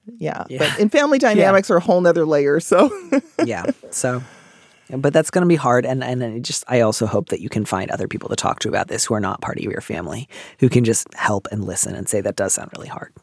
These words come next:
Speaker 1: Yeah,
Speaker 2: Yeah.
Speaker 1: yeah.
Speaker 2: All
Speaker 1: Good
Speaker 2: right.
Speaker 1: friends.
Speaker 2: This next one's all you.
Speaker 1: Untold Unplanned Pregnancy. Dear Prudence, almost four years ago, I went through an unplanned pregnancy. I ultimately chose to place my daughter with adoptive parents.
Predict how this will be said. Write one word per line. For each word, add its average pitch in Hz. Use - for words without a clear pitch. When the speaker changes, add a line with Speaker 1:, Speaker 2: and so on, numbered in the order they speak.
Speaker 1:
Yeah, 151
Speaker 2:
Yeah. 139
Speaker 1:
yeah. 147
Speaker 2:
All -
Speaker 1:
Good 170
Speaker 2:
right. -
Speaker 1:
friends. 156
Speaker 2:
This 143
next 160
one's 170
all 170
you. 139
Speaker 1:
Untold 196
Unplanned 165
Pregnancy. 147
Dear 233
Prudence, 220
almost 208
four 226
years 220
ago, 175
I 165
went 175
through 180
an 160
unplanned 170
pregnancy. 143
I 170
ultimately 202
chose 170
to 175
place 165
my 156
daughter 156
with 147
adoptive 147
parents. 135